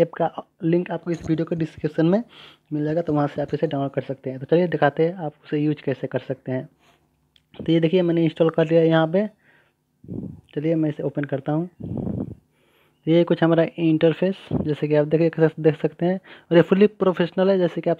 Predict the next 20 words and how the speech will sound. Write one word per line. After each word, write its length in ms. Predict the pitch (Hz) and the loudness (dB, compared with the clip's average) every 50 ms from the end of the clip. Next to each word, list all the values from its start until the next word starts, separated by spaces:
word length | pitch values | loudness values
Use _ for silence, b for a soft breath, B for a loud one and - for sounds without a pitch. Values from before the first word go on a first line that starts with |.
| - - - - 170 | -6 -14 -8 -4 -2
आपने 160 | 156 156 156 | 0 2 4
कभी 160 | 151 156 151 - - 143 | 4 4 2 0 -2 0
देखा 260 | 143 147 - 160 160 | 0 2 2 2 2
भी 100 | 160 160 | 4 4
नहीं 180 | 160 156 160 | 2 2 2
होगा। 200 | 160 160 170 185 185 - b b b b b b - | 2 0 -2 -4 -6 -8 b b b b b b -6
देखिए 160 | 160 196 196 | -2 -2 -2
तो 140 | - - 180 | 0 0 -2
यहाँ 100 | 175 165 | 0 0
पर 120 | - 170 | 0 2
क्या 120 | 165 175 165 | 2 2 2
करा 160 | 175 175 175 | 4 4 4
है 80 | 170 | 4
कि 160 | 170 175 170 - - 160 156 | 2 0 -2 -4 -4 -2 0
note, 400 | 151 143 135 - - - - - | 0 0 -2 -4 -8 -16 -16 -16
"In 300 | - - - 180 160 170 | -14 -8 -4 -2 -2 0
order 220 | 185 165 160 185 180 | 0 0 0 2 2
to 80 | - | 2
use 240 | 196 185 185 185 175 | 2 4 4 4 4
this 160 | 170 180 - | 2 0 2